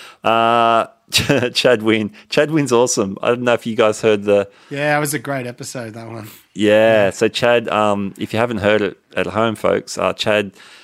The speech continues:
Speaker 1: was in our Behind Gibson. He worked at Gibson Nashville for a number of years. And after the Gibson Oddball episode, I got Chad in. We were talking about the Firebird X. Anyway, uh, <laughs> this is what Chad writes. "I just don't understand Leo's commitment to poor output jacks.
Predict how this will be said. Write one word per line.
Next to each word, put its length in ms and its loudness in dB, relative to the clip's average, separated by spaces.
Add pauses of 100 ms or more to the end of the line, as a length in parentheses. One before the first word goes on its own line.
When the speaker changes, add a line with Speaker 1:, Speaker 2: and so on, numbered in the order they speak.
(100)
Speaker 1:
was 220 -10
in 200 -6
our 180 0
Behind 580 -4
Gibson. 500 -4
He 180 -8
worked 280 -2
at 160 -8
Gibson 320 -6
Nashville 480 -4
for 160 -10
a 40 -8
number 260 -2
of 100 -8
years. 400 -4
And 160 -8 (460)
after 260 -2
the 80 -8
Gibson 420 -6
Oddball 540 0
episode, 460 -6
I 80 -2
got 140 -10
Chad 280 -6
in. 160 -10
We 80 -12
were 60 -10
talking 240 -10
about 160 -8
the 80 -8
Firebird 540 -2
X. 260 -4
Anyway, 400 -4 (920)
uh, 360 2
<laughs> 220 -6 (120)
this 40 -4
is 180 -4
what 140 -4
Chad 220 0
writes. 300 -2 (800)
"I 80 2
just 240 -4
don't 220 0
understand 680 -2
Leo's 460 0
commitment 520 -8
to 100 -12
poor 360 -2
output 400 -6
jacks. 520 -6